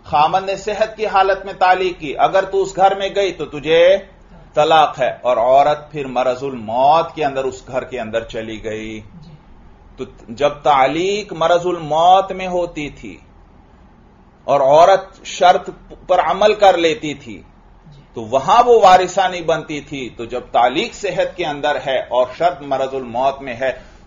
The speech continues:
Speaker 1: तो भी वहां बतरीके औला औरत वारिसा नहीं बनेगी। तवज्जो भी है या
Speaker 2: जी।
Speaker 1: नहीं?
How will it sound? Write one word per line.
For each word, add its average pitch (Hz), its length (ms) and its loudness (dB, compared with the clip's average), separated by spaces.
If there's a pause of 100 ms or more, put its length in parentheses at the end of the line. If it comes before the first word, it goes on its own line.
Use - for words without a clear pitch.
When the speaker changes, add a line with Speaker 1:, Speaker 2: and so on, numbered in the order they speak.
(160)
Speaker 1:
तो 147 140 -4
भी 135 280 -8
वहां 123 340 -2
बतरीके 120 480 -6
औला 135 360 2
औरत 117 480 0
वारिसा 98 500 -4
नहीं 117 340 -14
बनेगी। 92 520 -16
तवज्जो 123 420 -6
भी 151 180 -12
है 139 220 -4
या 139 120 -4
Speaker 2:
जी। 131 60 -10
Speaker 1:
नहीं? 113 180 -12